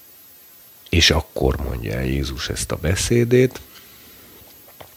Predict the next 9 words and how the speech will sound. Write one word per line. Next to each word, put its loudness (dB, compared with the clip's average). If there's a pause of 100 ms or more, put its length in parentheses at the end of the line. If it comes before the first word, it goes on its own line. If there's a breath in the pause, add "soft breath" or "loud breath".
(340)
Egyébként -2
nagyon 4
érdekes, -2
hogy -2
pont 4
akkor 0
indulnak 0
el 0
a 2